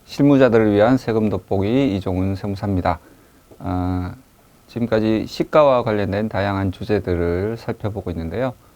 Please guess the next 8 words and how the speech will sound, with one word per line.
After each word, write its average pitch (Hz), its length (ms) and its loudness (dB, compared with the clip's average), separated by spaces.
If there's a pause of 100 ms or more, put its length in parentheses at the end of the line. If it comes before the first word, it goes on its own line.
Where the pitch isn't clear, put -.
(280)
어, 92 440 -4
오늘은 110 680 0 (500)
그 85 420 -4 (380)
소위 104 320 -2
꼬마 143 320 4
빌딩, 98 580 0 (340)
꼬마 117 280 2
빌딩을 104 680 -2